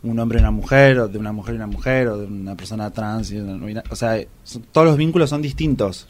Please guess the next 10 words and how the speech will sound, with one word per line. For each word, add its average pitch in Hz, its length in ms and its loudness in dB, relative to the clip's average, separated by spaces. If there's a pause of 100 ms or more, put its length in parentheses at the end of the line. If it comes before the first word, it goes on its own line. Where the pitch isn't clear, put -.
(120)
y 110 80 -10
no 117 140 0
los 123 140 2
podés, 120 520 2
eh, 101 420 -6 (2250)
no 110 200 -6
me 110 80 -6
sale 113 200 -4
la 107 120 -2
palabra, 104 560 -2